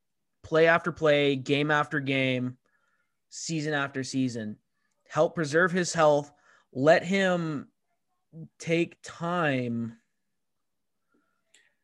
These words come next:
uh, and make his throws and make his reads.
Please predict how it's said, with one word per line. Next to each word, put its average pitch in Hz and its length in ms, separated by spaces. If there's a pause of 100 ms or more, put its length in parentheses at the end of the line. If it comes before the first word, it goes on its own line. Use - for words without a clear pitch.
(280)
uh, 147 240
and 139 120
make 147 240
his 165 200
throws 180 300
and 139 180
make 143 180
his 151 160
reads. 147 440